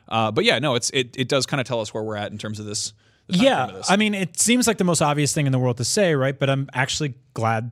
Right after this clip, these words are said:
Speaker 2: they're saying it because, um, I think there is still to this day a lot of speculation about what will next generation hardware be like. Will next ge-, generation hardware even exist?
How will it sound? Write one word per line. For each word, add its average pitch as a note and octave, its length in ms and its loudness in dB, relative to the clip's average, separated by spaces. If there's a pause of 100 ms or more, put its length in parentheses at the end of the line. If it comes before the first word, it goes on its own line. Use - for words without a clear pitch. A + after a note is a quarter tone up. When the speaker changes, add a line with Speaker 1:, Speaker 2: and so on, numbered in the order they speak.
(120)
Speaker 2:
they're A2 160 -2
saying E3+ 340 2
it A3 220 -2
because, C#3 640 0
um, C#3 600 0 (120)
I C3 80 0
think C#3+ 300 -2
there C#3 200 2
is C#3 120 2
still D3+ 540 2
to C#3 120 -8
this C#3 140 -4
day D3+ 100 2
a C#3+ 80 2
lot C3 180 0
of D#3+ 60 -2
speculation A2 580 -6
about A2 300 0 (260)
what B2 320 0
will C3+ 260 0
next C3 280 -2
generation A#2+ 640 -2
hardware B2+ 440 -2
be C#3 160 -2
like. B2+ 280 0
Will C#3+ 280 2
next D#3 260 0
ge-, C3+ 260 -4
generation D3+ 480 0
hardware D3 320 -2
even C#3 240 -2
exist? B2+ 500 -6